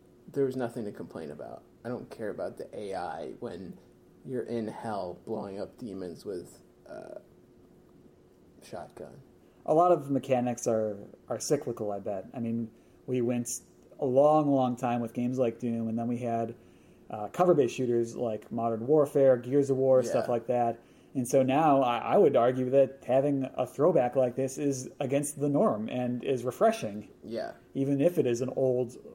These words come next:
Speaker 2: and we're, we're reusing a mechanic here.
Speaker 1: Right. And who, if the game is good, the game is good. I don't think you can just say, "Oh, because this mechanic is old, it's bad."
Speaker 2: No.
Speaker 1: Like you said, I mean,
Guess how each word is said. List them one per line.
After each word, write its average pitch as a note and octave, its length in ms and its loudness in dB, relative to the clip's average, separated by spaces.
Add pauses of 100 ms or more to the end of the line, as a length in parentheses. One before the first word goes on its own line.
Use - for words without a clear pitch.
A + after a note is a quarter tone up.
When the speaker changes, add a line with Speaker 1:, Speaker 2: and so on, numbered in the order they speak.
Speaker 2:
and C#3+ 120 -4
we're, A#2 280 -4
we're B2 220 -4
reusing B2 380 -4
a - 20 -4
mechanic A2+ 400 -2
here. - 260 -10 (240)
Speaker 1:
Right. - 280 -6 (100)
And F3 140 0
who, B3 220 -2 (100)
if F#3+ 160 0
the F3+ 80 4
game A3+ 360 2
is C#3+ 120 -2
good, B2+ 560 4 (680)
the C3+ 80 -10
game D3 280 -2
is A2+ 80 -4
good. A2+ 380 2
I F#2 40 0
don't B2 220 -4
think C#3+ 180 -8
you C#3 60 -10
can A2+ 220 -10
just G#2+ 240 -10
say, G#2+ 380 -2 (120)
"Oh, C3+ 240 4
because B2 540 -4 (480)
this C3 160 -6
mechanic A#2 500 -6
is G#2+ 180 -10
old, A2+ 360 -2
it's G2+ 160 -12
bad." F2+ 500 -8 (380)
Speaker 2:
No. D3 260 2
Speaker 1:
Like A2+ 180 0
you C3 120 -8
said, A2 340 -2
I G2+ 60 -10
mean, G#2+ 320 -10